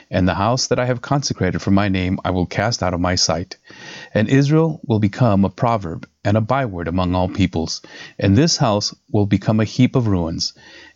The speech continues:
Everyone passing by it will be astonished and hiss, and they will say, "Why has the Lord done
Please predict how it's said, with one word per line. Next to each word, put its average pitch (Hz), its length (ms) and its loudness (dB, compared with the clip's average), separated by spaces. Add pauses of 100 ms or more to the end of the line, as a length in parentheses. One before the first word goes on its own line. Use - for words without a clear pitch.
(100)
Everyone 135 420 4
passing 127 440 0
by 107 220 0
it 92 160 -4
will 98 140 0
be 101 140 6
astonished 101 720 0
and 101 160 2
hiss, - 580 0 (360)
and 101 160 2
they 107 100 4
will 104 160 2
say, 90 380 0 (440)
"Why 113 300 2
has 131 240 2
the 143 100 2
Lord 98 360 2
done 95 340 0